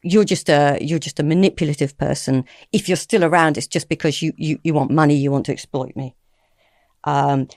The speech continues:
and right over at this end, "You're a filthy slut who should probably just die." So you've got, you've got these,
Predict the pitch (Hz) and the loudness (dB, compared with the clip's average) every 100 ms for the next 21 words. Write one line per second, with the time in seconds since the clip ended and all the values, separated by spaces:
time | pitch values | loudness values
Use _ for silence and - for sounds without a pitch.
0 | _ 196 151 - 180 196 180 170 151 139 | _ -4 -4 -8 -2 2 2 2 0 -4
1 | - 156 170 240 - 135 139 131 - 185 | -2 -2 2 0 2 0 0 -2 -2 0
2 | 170 170 139 143 - 139 - _ _ 156 | 0 0 -4 -6 -6 -8 -10 _ _ 0
3 | 180 - 175 - 143 135 131 - 135 - | 0 0 -4 -2 -4 -2 -6 -8 -8 -4
4 | 131 - 135 _ _ _ _ _ _ _ | -4 -4 -10 _ _ _ _ _ _ _
5 | _ - - - - - 202 190 208 226 | _ -20 -20 -20 -12 0 2 2 2 4
6 | 202 - 170 202 208 165 214 240 | 4 2 -4 2 2 4 4 4